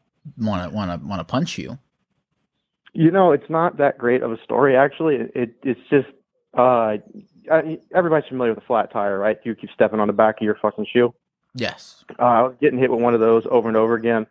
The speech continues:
Speaker 2: And, uh, I, you know, it was like, it was like four in the morning or some shit. This dude was doing it to me. I told him to knock this, you know, knock it off,
Speaker 1: Wha-,
Speaker 2: or, you know, it's gonna be a
Speaker 1: wha-,
Speaker 2: problem. And
Speaker 1: why were you at your
Speaker 2: I
Speaker 1: high
Speaker 2: guess
Speaker 1: school
Speaker 2: just
Speaker 1: in four, at four o'clock in the morning?
Speaker 2: I see. I wasn't at the high school at four o'clock in the morning. We had this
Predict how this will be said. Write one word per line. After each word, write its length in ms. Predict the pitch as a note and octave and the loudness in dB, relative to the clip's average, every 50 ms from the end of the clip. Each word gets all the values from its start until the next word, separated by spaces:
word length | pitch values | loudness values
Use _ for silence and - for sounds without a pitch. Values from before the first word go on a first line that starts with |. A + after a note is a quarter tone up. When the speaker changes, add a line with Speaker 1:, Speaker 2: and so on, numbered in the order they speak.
| _ _ _ _ _ _ _ _ - | _ _ _ _ _ _ _ _ 0
Speaker 2:
And, 220 | - C3+ C3 B2+ C3 | 2 2 4 4 4
uh, 280 | B2+ B2+ A#2+ A#2+ A2+ A2 - _ _ - | 4 4 4 2 0 -2 -6 _ _ -10
I, 60 | E3 | -10
you 100 | F3+ G3+ | -8 -6
know, 120 | G3+ F#3+ | -6 -8
it 280 | F3+ - _ _ - F3 | -8 -10 _ _ -10 -8
was 80 | F3+ F3+ | -6 -4
like, 100 | F3 D3+ | -4 -4
it 40 | |
was 80 | F3 E3 | -4 -6
like 160 | B2 - _ - | -8 -10 _ -4
four 160 | D3 C#3+ C3+ | -2 -2 -2
in 60 | C3 | -2
the 40 | B2 | -4
morning 300 | B2+ C3 C#3 C#3+ C#3+ C#3+ | -6 -6 -6 -6 -6 -6
or 100 | C#3+ C#3 | -8 -8
some 160 | - C#3+ C#3 | -8 -10 -10
shit. 260 | - - D3 C#3 C3+ C3+ | -4 0 0 0 0 -2
This 100 | B2 B2 | -4 -2
dude 160 | C3+ C3 B2+ | 0 0 0
was 100 | B2 A#2 | 0 0
doing 200 | B2 B2 B2 B2 | 2 2 2 2
it 100 | A#2+ - | 0 0
to 100 | C3 B2 | -2 0
me. 220 | A#2+ A#2+ B2 A#2+ - _ _ - | 0 0 0 -2 -4 _ _ -20
I 60 | B2 | -8
told 220 | - B2+ A#2+ A#2+ | -4 -2 0 0
him 80 | A#2+ A#2+ | 0 0
to 60 | A#2+ | 2
knock 260 | A#2 A#2+ A#2+ A#2+ - | 2 2 0 0 -2
this, 100 | - A#2+ - - | -6 -8 -4 0
you 100 | B2+ A#2+ | 2 2
know, 60 | A#2 | 4
knock 280 | A#2 B2 B2 A#2+ - | 4 2 2 2 2
it 60 | B2 A#2 | 2 2
off, 280 | A#2 A2+ A#2 A#2+ A#2+ | 4 4 4 2 2
Speaker 1:
Wha-, 80 | B2+ - | 0 -2
Speaker 2:
or, 240 | A2+ A2 A2 A2 A#2 | -2 -2 -4 -4 -4
you 80 | A#2 A2+ | -8 -10
know, 80 | A2+ A2 | -10 -10
it's 100 | A2 - | -8 -8
gonna 100 | A#2+ A2 | -6 -6
be 80 | A2+ | -6
a 20 | G#2+ | -6
Speaker 1:
wha-, 160 | - - A2+ | -6 -2 0
Speaker 2:
problem. 340 | A#2 A2+ A#2 A#2+ A#2+ A#2 G2+ | 2 2 2 0 -2 -4 -6
And 160 | G2+ G#2+ - _ _ _ _ _ | -8 -10 -12 _ _ _ _ _
Speaker 1:
why 200 | - B2+ C3 C#3+ | -8 -6 -4 -4
were 80 | D3+ E3+ | -4 -4
you 160 | E3 D#3 D3+ | -6 -4 -4
at 120 | D3+ C#3+ C#3 | -6 -6 -6
your 100 | C3+ B2+ | -6 -2
Speaker 2:
I 40 | |
Speaker 1:
high 120 | C3 C3+ A#2+ | 0 2 4
Speaker 2:
guess 160 | B2 C3 B2+ | 4 2 2
Speaker 1:
school 320 | - C3 B2 A#2 A2+ A#2 | 0 -4 -4 -4 -4 -6
Speaker 2:
just 120 | - - A2+ | -8 -8 -10
Speaker 1:
in 80 | A2+ | -10
four, 420 | G#2+ - - B2 B2 A#2+ A2 - A#2 | -10 -10 -10 -8 -8 -8 -8 -8 -10
at 100 | A2 - | -10 -10
four 180 | - - B2 A#2 | -10 -10 -10 -10
o'clock 300 | A2 - B2 A2 G#2+ G#2+ | -8 -8 -8 -10 -10 -10
in 60 | G2+ | -12
the 60 | G2 | -14
morning? 320 | G2+ G2+ G2 F2+ F#2 F#2+ _ _ _ _ - - - | -14 -14 -16 -16 -18 -20 _ _ _ _ -20 -4 0
Speaker 2:
I 160 | - C#3+ C#3 C3 - | 2 2 2 2 0
see. 100 | D3+ C3+ C3 - | -2 -2 0 2
I 60 | C3+ | 2
wasn't 220 | C3+ C#3 B2+ A2 | 2 2 2 0
at 120 | A#2+ A#2 - | -2 -2 -4
the 60 | G#2 | -4
high 180 | - A#2 A#2 A2+ | -4 -4 -4 -4
school 220 | - - A2 F#2+ | -6 -12 -14 -12
at 60 | - | -8
four 120 | - A2+ G#2+ | -6 -6 -4
o'clock 220 | - - G#2 F#2 | -4 -4 -4 -4
in 60 | G#2 | -4
the 40 | G2+ | -6
morning. 180 | G#2 G2 - G#2 | -8 -8 -6 -6
We 60 | G#2+ | -6
had 80 | G#2+ | -6
this 100 | G#2 A2 | -6 -8